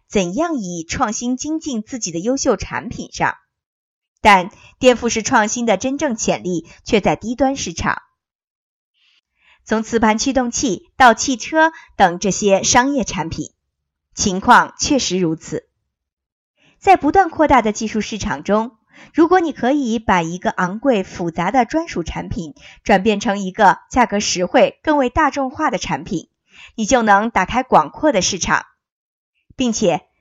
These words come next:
可以改变游戏进程，推翻已确立的市场领导者。但是，为什么只有新进者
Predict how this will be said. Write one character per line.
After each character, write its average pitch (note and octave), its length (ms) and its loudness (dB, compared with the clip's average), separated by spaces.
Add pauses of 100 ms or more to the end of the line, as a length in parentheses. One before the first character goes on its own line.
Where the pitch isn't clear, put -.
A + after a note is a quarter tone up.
(100)
可 A#3 140 2
以 A#3 80 0
改 G3 180 4
变 F#3+ 260 -2
游 F3+ 140 -2
戏 A3 220 -6
进 C4 240 -4
程， D3+ 260 -6 (640)
推 B3 220 6
翻 A#3 320 6 (100)
已 F#3+ 200 -6
确 D4 280 0
立 A#3+ 140 -4
的 F3+ 220 2
市 A3 160 -4
场 F3+ 240 -2
领 D#3+ 160 -8
导 F#3+ 180 2
者。 - 220 -6 (1200)
但 G#3 160 6
是， G3 280 -2 (360)
为 G#4 100 2
什 E4 160 0
么 E4 80 -2
只 D#4+ 120 -2
有 D4 120 4
新 F4 260 -4
进 F4 220 -6
者 F3+ 260 2